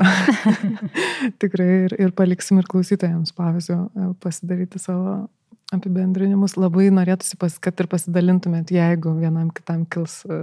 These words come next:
tas irgi, ką išsinešat. Aš, e, išsinešu galbūt, e, kad ir kiek kalbėjom ir lietėm apie konfliktuojančias vertybės,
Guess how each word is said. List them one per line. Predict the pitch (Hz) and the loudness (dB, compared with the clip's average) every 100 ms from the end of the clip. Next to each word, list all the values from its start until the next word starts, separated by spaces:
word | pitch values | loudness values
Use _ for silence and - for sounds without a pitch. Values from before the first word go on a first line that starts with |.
| 190 | -8
tas | - 170 - | -8 -8 -6
irgi, | - 170 165 | -6 -4 -6
ką | 165 170 | -4 -4
išsinešat. | 165 - 175 175 - 208 - - - - - - - - - | -4 -4 -4 -2 -4 -6 -8 -18 -18 -18 -20 -20 -20 -20 -6
Aš, | 180 160 - | -4 0 0
e, | - 185 185 185 185 185 _ _ _ _ _ _ _ _ _ _ _ | 0 0 0 0 -2 -4 _ _ _ _ _ _ _ _ _ _ _
išsinešu | 156 - 196 190 175 185 | -12 -4 0 0 -2 -4
galbūt, | 170 170 170 185 180 - | -4 -4 -2 -6 -6 -8
e, | 175 165 165 _ _ _ _ _ - - | -6 -6 -8 _ _ _ _ _ -20 -6
kad | 190 175 - _ _ _ _ _ _ _ - | -2 -2 -6 _ _ _ _ _ _ _ -8
ir | 165 | -8
kiek | - 165 180 | -6 -6 -4
kalbėjom | - 240 214 214 226 196 | -2 0 2 4 4 4
ir | 175 | 2
lietėm | 165 180 202 190 | -2 -2 -2 -2
apie | 175 175 | -2 -6
konfliktuojančias | 160 165 160 156 - 165 180 214 - | -6 -6 -6 -10 -6 -4 -4 -6 -6
vertybės, | 208 196 - 214 208 185 | -4 -4 -4 -2 -2 -4